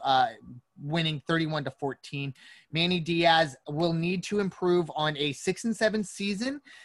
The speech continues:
um, but I do think they'll have the confidence knowing they beat Louisville fifty-two to twenty-seven last year in one of their only, you know, probably their best performance of the year was that game. They also have quarterback D'Eriq King, who,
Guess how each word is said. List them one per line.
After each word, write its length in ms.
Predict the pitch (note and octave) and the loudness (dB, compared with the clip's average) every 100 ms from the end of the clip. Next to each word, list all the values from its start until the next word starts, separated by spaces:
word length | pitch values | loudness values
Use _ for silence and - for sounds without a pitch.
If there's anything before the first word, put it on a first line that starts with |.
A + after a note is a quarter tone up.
| - - - | -20 -8 0
um, 240 | D#3+ E3 | 2 4
but 140 | F3+ | 4
I 80 | F3+ | 4
do 240 | E3 G3+ G#3+ | 4 0 0
think 200 | B3 A3+ | 0 2
they'll 120 | G3+ | 2
have 160 | G3 | 2
the 80 | F3 | 0
confidence 600 | - F3 F3 G3 G3+ F3+ | 0 0 2 0 0 -2
knowing 380 | D#3+ D#3+ F3+ F3+ | -2 0 0 0
they 120 | D#3+ | -2
beat 340 | C#3 D#3 F3+ E3+ | -2 -2 -4 -2
Louisville 480 | E3 E3+ D#3+ F3 | 0 0 2 2
fifty-two 580 | D3+ F3 E3 E3+ - E3+ | 2 -2 -2 -6 -6 -6
to 80 | D3 | -6
twenty-seven 720 | - C#3 C3 A2+ - D3+ D#3 | -8 -10 -10 -6 0 2 2
last 320 | D3+ D3 - | 0 -2 -2
year 200 | D#3 D3+ | -2 -2
in 260 | C#3+ D#3 D3+ | -2 -4 -4
one 160 | D3+ D3 | -4 -4
of 100 | C3 | -4
their 160 | C#3+ - | -4 -4
only, 400 | D3 D3+ D3+ C3+ - - - D3+ | -6 -4 -4 -6 -10 -20 -12 -4
you 80 | D#3 | 0
know, 40 | |
probably 280 | - B3+ C4+ | 6 6 6
their 120 | G3+ | 4
best 300 | F3 F#3+ - | 6 6 4
performance 480 | G3 - F#3+ F#3 - | -2 2 2 2 0
of 80 | D#3 | -4
the 100 | C#3+ | -4
year 380 | C#3 D#3+ E3+ - - - | -4 -4 -4 -6 -16 -14
was 460 | C3 D#3+ E3 E3+ D#3 | 2 6 6 6 6
that 280 | D#3+ D3+ | 6 6
game. 220 | D#3+ E3 E3 | 2 0 2
They 120 | E3 | 4
also 260 | F3 - G#3+ | 4 4 2
have 140 | F3 | 2
quarterback 600 | - F3+ F3 F3 F3 - | 2 4 6 6 6 4
D'Eriq 400 | D#3 D3+ E3+ - | -2 0 0 0
King, 340 | - E3+ E3+ E3+ | -4 -4 -2 -2
who, 320 | D3 C#3 | -2 -2